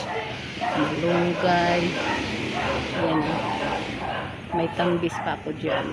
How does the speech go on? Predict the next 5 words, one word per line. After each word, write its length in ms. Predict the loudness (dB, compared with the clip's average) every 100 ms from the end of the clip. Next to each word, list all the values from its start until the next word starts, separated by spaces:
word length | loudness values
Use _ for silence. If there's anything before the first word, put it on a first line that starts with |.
| -6 -10 -10 -8 -8 -8 -6 -4 -4 -4 -4 -4 -4 -4 -4 -2 -4 -4 -6 -4 -4 -4 -6 -6 -6 -4 -2 -2 -2 -4 -4 -2 -2 -4 -4 -4 -6 -4 -4 -4 -8 -10 -10 -8 2
May 120 | 4
mga 240 | 6 4 2 4
sili 360 | 6 6 4 4
doon. 480 | 2 4 4 4 0 -4
Ayan. 460 | -2 -2 0 0 0